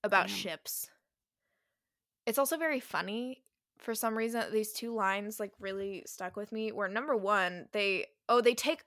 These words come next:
Speaker 1: there's also a side plot where they take a Spanish vessel and, um, they're traveling with, like, a Spanish duchess on board,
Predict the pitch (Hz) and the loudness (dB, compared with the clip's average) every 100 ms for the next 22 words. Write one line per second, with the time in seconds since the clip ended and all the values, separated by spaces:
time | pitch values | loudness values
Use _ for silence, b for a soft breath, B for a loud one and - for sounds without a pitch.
0 | - 311 392 494 494 233 - 190 220 226 | 2 6 8 10 8 8 8 10 8 6
1 | - 294 294 - B B B 226 214 214 | 6 8 8 4 B B B 6 6 4
2 | 233 233 - 208 202 208 196 190 214 214 | 0 0 2 4 4 4 2 4 4 4
3 | - 202 190 180 - 190 175 160 - 208 | 4 2 2 -2 0 2 2 -2 -4 -2
4 | - 202 196 208 202 196 180 175 135 - | 2 4 4 2 0 -2 -2 2 0 0
5 | - 208 196 - 202 175 - 226 233 247 | -2 -2 -2 -2 0 0 0 -2 0 0
6 | 247 240 247 254 254 | 0 0 0 0 0